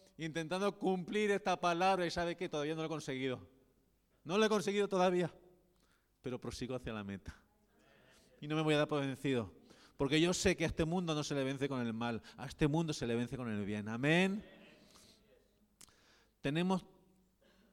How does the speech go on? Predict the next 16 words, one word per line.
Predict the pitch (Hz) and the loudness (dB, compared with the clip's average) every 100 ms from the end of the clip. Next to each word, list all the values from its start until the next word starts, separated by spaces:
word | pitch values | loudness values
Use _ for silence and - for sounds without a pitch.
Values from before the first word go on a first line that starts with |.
| _ _ _ | _ _ _
tantas | - 180 196 185 151 - | -6 -4 -4 -6 -8 -10
cosas | _ 160 147 135 | _ -8 -8 -10
que | 135 | -10
podemos | - 120 127 147 123 | -6 -6 -6 -8 -10
hacer | 117 - 131 120 | -12 -8 -8 -6
en | 117 | -8
el | 110 | -10
nombre | 120 123 117 | -10 -10 -10
de | 110 | -10
Jesús, | 113 - - - - - _ | -16 -20 -20 -20 -20 -20 _
¿verdad? | 120 110 113 117 _ _ _ _ _ _ _ _ _ | -20 -18 -16 -18 _ _ _ _ _ _ _ _ _
Pero | 139 147 | -2 -2
quiero | 143 175 190 190 - - | -2 0 0 -2 -6 -12
dejarte | 143 170 170 170 | -8 -6 -6 -8
con | 151 147 | -6 -6
esto, | 143 - 98 | -8 -10 -14